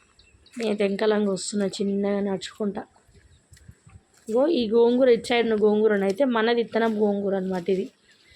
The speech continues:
ఇత్తులు అయితే ఇంకొన్ని రోజులు అయితే బొడ్డలు వస్తాయి, ఇంకొన్ని రోజులు అయితే. బాగుంది గోంగూర, కానీ కొంచెం ముదిరిందని ఇది కడతలేం గోంగూర, చిన్నదే కడుతున్నాం ఇప్పుడైతే.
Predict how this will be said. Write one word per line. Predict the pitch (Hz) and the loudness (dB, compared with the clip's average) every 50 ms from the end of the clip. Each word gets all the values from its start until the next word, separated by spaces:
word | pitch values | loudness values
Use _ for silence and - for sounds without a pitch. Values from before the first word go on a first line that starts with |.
| - - - - 226 | -20 -20 -12 -6 -6
ఇత్తులు | 208 - - 240 233 | -6 -2 0 0 2
అయితే | 214 202 214 214 | 2 2 2 2
ఇంకొన్ని | 214 214 208 220 214 208 214 214 | 2 2 2 2 2 2 4 4
రోజులు | 208 208 214 214 | 4 4 4 4
అయితే | 202 196 185 220 | 4 2 2 0
బొడ్డలు | 214 196 202 196 185 196 220 220 208 | 0 2 2 0 2 2 2 2 2
వస్తాయి, | 185 - - - 220 202 190 202 | 2 -2 -4 -2 0 0 0 0
ఇంకొన్ని | 202 190 - 196 190 190 185 | -2 -4 -4 -4 -4 -2 -2
రోజులు | 185 185 196 202 | -2 0 0 0
అయితే. | 185 185 175 - 202 226 254 285 - _ _ _ _ - - _ _ _ _ _ _ _ _ _ _ - _ _ - 202 | -2 -2 -4 -4 -4 -4 -4 -4 -8 _ _ _ _ -20 -20 _ _ _ _ _ _ _ _ _ _ -20 _ _ -8 -4
బాగుంది | 196 196 196 202 208 208 202 190 | -2 0 0 2 0 0 0 0
గోంగూర, | 185 190 185 190 190 190 190 185 185 | -2 -2 -2 -4 -4 -4 -4 -4 -4
కానీ | 208 262 311 320 | -4 -4 -4 -2
కొంచెం | - 277 240 - 247 233 | 0 2 2 4 2 4
ముదిరిందని | 220 226 233 226 247 269 269 247 226 214 214 277 359 392 - - _ _ _ _ _ - - _ _ - | 4 4 4 4 4 2 2 2 2 2 2 0 0 -2 -4 -8 _ _ _ _ _ -20 -20 _ _ 0
ఇది | 214 220 214 | 2 2 4
కడతలేం | 208 202 190 190 - 226 220 226 220 214 208 185 | 4 2 0 0 0 0 2 2 2 2 0 0
గోంగూర, | 196 202 190 185 190 202 | 0 0 0 0 0 0
చిన్నదే | 233 226 - 214 208 208 214 220 226 226 | 0 0 0 -2 0 2 2 2 2 2
కడుతున్నాం | 214 190 185 175 - 185 180 175 180 | 2 2 0 -2 -2 -4 -4 -4 -4
ఇప్పుడైతే. | 180 165 - 180 180 180 180 175 - 190 - | -6 -6 -6 -6 -4 -4 -4 -6 -6 -8 -8